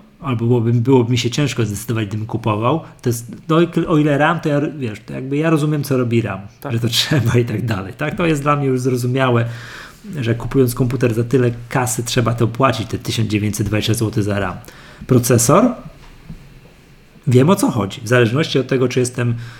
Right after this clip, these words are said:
Speaker 1: osobą wykorzystującą ten sprzęt bardzo heavy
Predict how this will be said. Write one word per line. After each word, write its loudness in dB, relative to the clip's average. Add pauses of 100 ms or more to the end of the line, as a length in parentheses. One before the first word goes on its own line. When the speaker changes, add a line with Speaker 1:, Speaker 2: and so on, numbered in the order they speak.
(360)
Speaker 1:
osobą 2
wykorzystującą 2
ten -6
sprzęt -6
bardzo 2
heavy 2